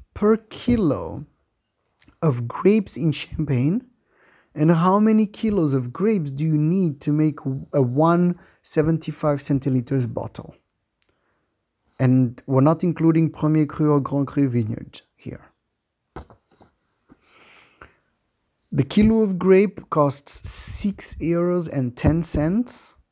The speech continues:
and you need about one point two kilo of grapes to produce a one bottle of seventy-five centiliters,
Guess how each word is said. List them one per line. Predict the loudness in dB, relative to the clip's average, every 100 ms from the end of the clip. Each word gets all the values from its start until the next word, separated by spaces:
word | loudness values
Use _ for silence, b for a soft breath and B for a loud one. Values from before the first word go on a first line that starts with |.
| _ _ _ _ _ _ _ _ _ _
and | 2 4
you | 4
need | 4 2 0
about | -4 -2 0 0 -2 -4
one | 0 2 0
point | -4 -4 -4 -4 -10
two | -6 -6 -6
kilo | -8 -4 0 2 2 2 -2 -8 _
of | -6 -6 -8
grapes | -6 0 0 0 -4 -10
to | -10
produce | -6 -4 0 0 0
a | -2
one | -2 -2 0 2 0 -2 -6 b -4
bottle | 2 4 4 0 -2
of | -8
seventy-five | -6 -4 -2 -2 -4 -6 -4 -4
centiliters, | -4 -4 -2 -2 -2 -4 -6 -6